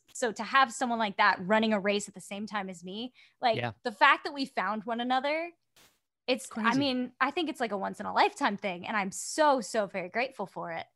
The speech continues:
Speaker 2: Same.
Speaker 1: 'Cause I think
Speaker 2: Same.
Speaker 1: it, it has pushed me, y-, you know, you say I push you, you have
Speaker 2: Yeah.
Speaker 1: pushed me
Speaker 2: <laughs>
Speaker 1: as, a-, as well. Like,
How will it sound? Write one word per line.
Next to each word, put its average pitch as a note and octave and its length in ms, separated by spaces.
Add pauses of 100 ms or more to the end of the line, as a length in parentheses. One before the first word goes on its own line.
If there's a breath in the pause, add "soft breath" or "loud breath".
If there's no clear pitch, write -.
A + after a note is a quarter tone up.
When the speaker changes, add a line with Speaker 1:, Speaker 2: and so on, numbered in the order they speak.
(280)
Speaker 2:
Same. E3 280 (420)
Speaker 1:
'Cause A#3 140
I A3 80
think G3+ 320
Speaker 2:
Same. - 40
Speaker 1:
it, - 100 (220)
it D4 40
has C#4+ 180
pushed - 440
me, G#3+ 420 (220)
y-, D3+ 120
you A#3 120
know, G3 260
you B3+ 180
say D4+ 240
I A3 140
push G#3+ 260
you, B3 200
you B3 300
have B3 60
Speaker 2:
Yeah. C3 120
Speaker 1:
pushed G3+ 280
me G#3+ 440 (180)
Speaker 2:
<laughs> - 300
Speaker 1:
as, G3+ 180
a-, A3 580
as G#3 240
well. A3 440
Like, F#3+ 240